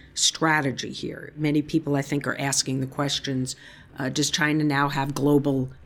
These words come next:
ambitions? Does it want to be a global, global naval power? And then, of course, what does this mean for, uh, the United States? So why don't we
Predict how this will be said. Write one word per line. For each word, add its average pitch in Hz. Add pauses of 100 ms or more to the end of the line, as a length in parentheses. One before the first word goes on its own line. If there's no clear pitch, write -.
ambitions? 147
Does 131
it -
want 139
to 135
be 135
a 131
global, 135 (260)
global 143
naval 139
power? 139
And 139
then, 143
of 135
course, 143 (220)
what 156
does 139
this 139
mean 139 (120)
for, 139
uh, 131
the 131
United 131
States? -
So -
why 151
don't 156
we 131